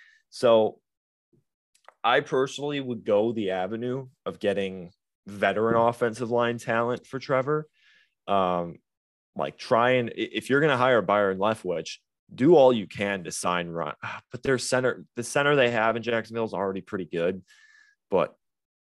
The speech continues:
in that kind of case, because the J-, uh, the Buccaneers are gonna be losing some guys, try and sign Chris Godwin. I would do that for sure. Um,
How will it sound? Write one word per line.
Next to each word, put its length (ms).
in 100
that 160
kind 180
of 100
case, 460
because 300
the 160
J-, 180
uh, 220
the 80
Buccaneers 520
are 40
gonna 160
be 60
losing 260
some 140
guys, 280
try 240
and 80
sign 340
Chris 280
Godwin. 800
I 140
would 160
do 200
that 340
for 140
sure. 520
Um, 400